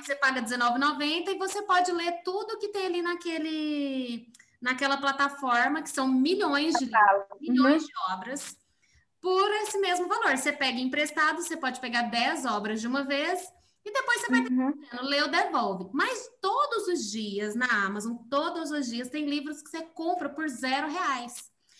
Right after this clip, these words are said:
Speaker 1: Então, faça o favor de todo dia entrar e ver o que que tá lá por zero reais, você clica e compra e vai pro seu, pro seu, é, Kindle, pro seu app Kindle.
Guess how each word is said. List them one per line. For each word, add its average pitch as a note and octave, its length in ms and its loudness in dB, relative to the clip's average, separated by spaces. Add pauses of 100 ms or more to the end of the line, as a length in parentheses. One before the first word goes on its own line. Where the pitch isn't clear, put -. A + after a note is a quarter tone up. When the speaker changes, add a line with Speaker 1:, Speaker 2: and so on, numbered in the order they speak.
(200)
Speaker 1:
Então, G4 520 2
faça D#4 320 4
o - 20 -6
favor D4 320 0
de A#3 140 -4
todo A#3+ 240 -4
dia B3+ 160 -4
entrar F4 440 0 (460)
e G#4+ 160 -4
ver D#4+ 200 0
o D4+ 40 -4
que F4 160 -4
que F#4+ 60 -14
tá F#4+ 180 4
lá F4 140 6
por D#4+ 200 -2
zero C4+ 240 2
reais, D4+ 380 0
você G4 140 -6
clica F4+ 380 -2
e F#4+ 100 -8
compra G4+ 400 -4
e G4 80 -8
vai F#4 180 2
pro F#4+ 140 -2
seu, F#4 240 -6
pro F4+ 160 -6
seu, F4+ 760 0 (380)
é, D4 180 -2
Kindle, D4 540 -2
pro B3+ 100 -8
seu C4+ 140 -2
app D#4+ 600 -2
Kindle. F#3 560 -6